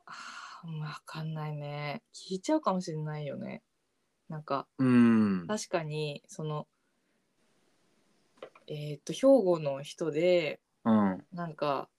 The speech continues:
Speaker 1: 我々さ、あの、あれじゃない。うんと、阪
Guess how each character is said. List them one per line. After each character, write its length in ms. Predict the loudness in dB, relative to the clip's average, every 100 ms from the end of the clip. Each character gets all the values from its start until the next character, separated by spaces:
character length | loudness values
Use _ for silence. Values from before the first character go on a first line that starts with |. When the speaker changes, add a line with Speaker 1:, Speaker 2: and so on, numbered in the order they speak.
| _ _ _ _ _ _
Speaker 1:
我 160 | -2 0
々 300 | 0 0 -2
さ、 340 | 0 -2 -2 _ -12
あ 100 | -10
の、 280 | -6 -8 -10 _ _ _
あ 80 | -4
れ 100 | -2
じ 100 | -2
ゃ 60 | -4
な 140 | -8
い。 80 | -14 _ _ _ _ _ _ _ _ _ _ _ _ _
う 80 | -12
ん 120 | -10
と、 360 | -8 -8 -6 -8
阪 240 | 0 2